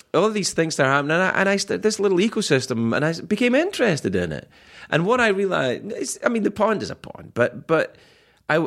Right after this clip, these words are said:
I realized that show business, and L A is particularly bad for this,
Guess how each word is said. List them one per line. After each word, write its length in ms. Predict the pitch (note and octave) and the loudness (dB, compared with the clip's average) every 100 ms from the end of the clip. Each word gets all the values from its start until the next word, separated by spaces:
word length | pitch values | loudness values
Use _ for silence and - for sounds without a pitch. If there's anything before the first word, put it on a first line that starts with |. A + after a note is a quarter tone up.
| - | 2
I 120 | E3 | 2
realized 540 | D#3+ F3 G#3 F#3 D3+ A#2+ | 2 2 2 2 0 0
that 180 | A#2+ - | -2 0
show 240 | F3 G#3 | 0 0
business, 360 | D#3+ G#2 G#2+ C3 | 2 0 0 2
and 100 | C#3+ | 2
L 180 | F3+ D#3+ | 4 4
A 100 | B2+ | 2
is 160 | A2 - | 2 -2
particularly 720 | G2+ - C3+ C3 A2 F#2 E2+ | -8 0 0 2 0 0 -2
bad 280 | E2 D#2+ - | -4 -4 -4
for 140 | E2 | -4
this, 340 | D#2 D2+ - | -2 -4 -6